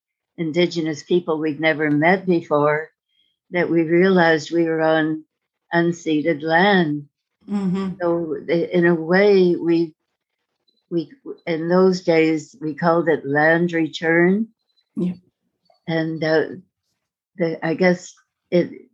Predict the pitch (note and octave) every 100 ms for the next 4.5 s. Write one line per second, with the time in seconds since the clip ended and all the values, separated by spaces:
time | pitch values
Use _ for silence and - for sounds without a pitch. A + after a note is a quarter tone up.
0 | - _ - F#3 F#3 F3+ E3+ D#3+ E3 E3+
1 | E3 E3 E3 E3+ E3+ E3 D#3+ D#3+ D#3 _
2 | _ _ _ _ _ _ _ - E3 D#3+
3 | - F3+ C#3 E3+ - F3 - E3 E3 F3
4 | F3 E3 D#3 C#3+